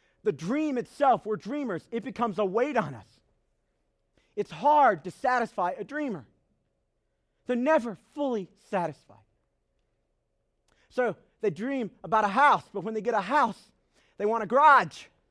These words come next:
When they get a garage, they want a driveway. When they get a driveway, they want a car in the driveway. When they get a car, they want a boat attached to the car. They're never satisfied. And the weight of our dreams sometimes can weight us down, the sense of what is yet to have happened in our life.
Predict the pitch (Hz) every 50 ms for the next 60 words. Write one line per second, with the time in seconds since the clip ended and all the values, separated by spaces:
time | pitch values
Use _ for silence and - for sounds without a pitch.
0 | _ _ _ _ _ _ _ _ _ _ _ _ _ - 247 240 247 254 196 226
1 | 294 277 220 180 262 285 311 302 285 254 - 233 233 233 233 226 220 190 285 311
2 | 311 311 403 285 196 208 220 202 165 - - _ _ _ _ _ _ _ - 285
3 | 294 254 294 277 208 277 311 320 311 302 302 285 285 277 277 294 294 294 - -
4 | 392 370 349 349 330 311 311 302 247 254 202 240 269 262 247 254 233 254 247 262
5 | 277 285 294 294 285 285 - _ - 330 320 302 294 302 285 294 294 302 294 311
6 | 320 320 302 - 311 - 339 320 311 - - - - 220 226 - - 277 254 240
7 | 247 240 247 240 254 269 294 294 277 214 240 226 214 - _ _ _ _ _ -
8 | - - 320 320 320 311 285 - - - _ 180 156 135 110 - _ _ _ _
9 | _ _ _ _ _ _ _ _ _ _ _ _ _ 208 226 233 226 214 285 311
10 | 320 294 233 214 170 226 233 214 165 185 226 277 302 311 294 233 185 - _ 240
11 | 240 240 196 196 226 226 233 226 - - 214 202 214 254 262 226 226 190 175 170
12 | 240 277 302 294 277 247 214 190 - _ 285 285 269 - 240 196 233 247 220 208
13 | 165 160 240 262 269 262 - 214 196 185 208 254 277 294 - 220 196 190 170 156
14 | 160 160 160 147 -